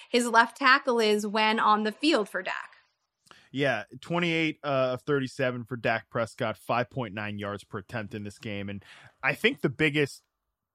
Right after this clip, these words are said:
Speaker 2: thing that I've heard, like, listening to, you know, former quarterback, smart people that, that cover quarterbacks talk about, like,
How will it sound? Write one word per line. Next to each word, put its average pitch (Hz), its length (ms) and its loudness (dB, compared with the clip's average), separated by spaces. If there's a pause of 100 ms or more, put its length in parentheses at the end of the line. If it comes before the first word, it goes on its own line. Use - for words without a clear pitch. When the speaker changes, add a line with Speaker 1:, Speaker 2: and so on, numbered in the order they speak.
(200)
Speaker 2:
thing 151 200 0
that 131 100 0
I've 127 220 0
heard, 147 240 0
like, 127 160 -4
listening 135 380 -6
to, 131 100 -8
you 101 80 -16
know, 104 180 -8
former 139 240 -6
quarterback, 131 420 -2
smart 139 280 -6
people 127 260 -6
that, 117 260 -6
that 123 120 -8
cover 120 240 -6
quarterbacks 120 440 -6
talk 123 280 -4
about, 117 200 -2
like, 110 200 -6